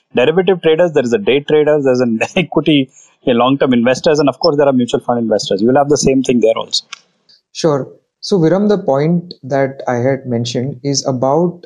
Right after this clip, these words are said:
Speaker 2: accountability. So, if a P M S, if a registered P M S manager in India, um, you know, commits some sort of, uh, maybe fraud, maybe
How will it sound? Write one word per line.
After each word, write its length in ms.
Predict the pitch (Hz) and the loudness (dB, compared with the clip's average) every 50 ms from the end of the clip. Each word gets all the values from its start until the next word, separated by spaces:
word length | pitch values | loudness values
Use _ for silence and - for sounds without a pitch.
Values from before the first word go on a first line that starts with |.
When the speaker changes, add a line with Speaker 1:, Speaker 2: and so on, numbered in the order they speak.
| - _ | -10 _
Speaker 2:
accountability. 720 | 147 131 - 147 160 175 180 147 143 131 127 123 117 - - | -6 -2 -2 0 0 2 0 0 0 0 -2 -2 -6 -8 -10
So, 540 | - - - - 143 135 139 143 143 - - - | -8 -8 -6 -4 -2 -2 0 0 -2 -2 -4 -4
if 340 | 147 151 151 - - - - _ | -4 -4 -4 -6 -12 -20 -10 _
a 80 | - 139 | -8 -8
P 200 | 139 - 147 151 | -6 -2 -2 0
M 160 | 156 165 175 | 2 2 2
S, 360 | 185 190 180 - - - - _ | 2 2 0 0 -2 -4 -6 _
if 140 | - 131 127 | -10 -6 -4
a 60 | 147 | -2
registered 560 | 131 123 123 139 156 - - 165 165 160 160 | -2 0 0 0 -2 -2 -2 -2 -2 -2 -2
P 100 | - 135 | -2 -2
M 180 | 131 127 135 143 | -2 0 0 0
S 360 | 147 147 143 - - - - | -2 0 2 2 0 0 -2
manager 360 | 131 120 120 123 127 131 139 | -4 -4 -4 -2 0 0 0
in 200 | 135 135 135 127 - | 0 0 -2 -4 -4
India, 480 | 127 123 120 123 123 123 123 123 123 123 123 - _ - _ _ _ _ _ _ _ - | -4 -2 0 0 0 0 0 0 -2 -4 -6 -10 _ -20 _ _ _ _ _ _ _ -4
um, 680 | 127 120 117 117 117 117 113 113 113 113 113 113 117 - _ _ _ _ _ | -2 0 0 0 0 0 0 0 0 0 -2 -2 -4 -8 _ _ _ _ _
you 80 | 156 147 | -4 -2
know, 160 | 147 147 147 | -2 -2 -2
commits 400 | - 165 165 175 196 185 185 - | -2 0 0 0 0 0 0 -2
some 180 | 190 175 170 | 0 0 0
sort 300 | 170 - 180 160 156 147 | 0 0 2 2 2 2
of, 100 | 160 143 - - - - - - - _ _ - | 0 -2 -4 -8 -16 -20 -20 -20 -20 _ _ -20
uh, 60 | - - _ 120 - - - 131 | -20 -18 _ -18 -20 -18 -10 -6
maybe 300 | 156 160 170 151 170 175 | -2 -2 0 2 0 0
fraud, 500 | 170 175 151 147 143 143 143 143 139 135 | 0 0 0 0 2 2 2 0 0 0
maybe 540 | 135 135 135 131 139 143 143 143 143 139 | -2 -2 -2 -2 -2 -2 -2 -2 -2 -4